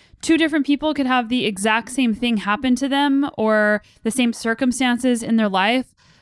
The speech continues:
But what they make of those circumstances comes from their attitude and what they choose to focus on.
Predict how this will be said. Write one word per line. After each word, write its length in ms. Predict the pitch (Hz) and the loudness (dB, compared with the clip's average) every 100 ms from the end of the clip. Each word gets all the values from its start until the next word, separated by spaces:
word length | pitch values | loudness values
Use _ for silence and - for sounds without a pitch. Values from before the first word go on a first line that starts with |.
| _ | _
But 240 | 359 339 233 | 2 4 2
what 140 | 269 | 0
they 120 | 330 | 2
make 360 | 240 247 285 - | 4 4 2 0
of 160 | 233 214 | -4 0
those 220 | 214 196 | -2 -2
circumstances 880 | 214 208 208 185 202 190 208 196 - | -4 -2 -2 0 -2 -2 0 -2 -2
comes 480 | - 214 214 220 - | -2 2 2 2 -2
from 460 | 214 196 196 202 | -2 0 2 0
their 200 | - 196 | -2 -2
attitude 580 | 196 208 220 - 220 214 | -2 -2 -2 -2 0 0
and 200 | - 202 | 0 0
what 160 | 202 202 | 0 0
they 160 | 214 | -2
choose 320 | 196 - 202 - | -2 -2 -2 -2
to 60 | |
focus 380 | 185 175 175 170 | -4 -4 -6 -8
on. 260 | - - | -8 -8